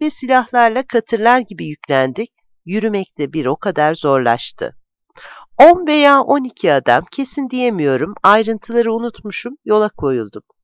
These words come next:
Dağların merkezine on beş günlük yürüyüşü hedefliyorduk. Kampa ulaşmamız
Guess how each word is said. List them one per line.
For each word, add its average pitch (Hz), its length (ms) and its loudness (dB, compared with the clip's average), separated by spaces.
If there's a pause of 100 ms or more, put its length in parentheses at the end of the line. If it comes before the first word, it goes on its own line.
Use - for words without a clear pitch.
(640)
Dağların 262 520 4
merkezine 165 800 -2 (100)
on 247 240 2
beş 233 240 -6
günlük 208 400 -10
yürüyüşü 214 460 -6
hedefliyorduk. 120 840 -4 (360)
Kampa 240 380 2
ulaşmamız 247 720 0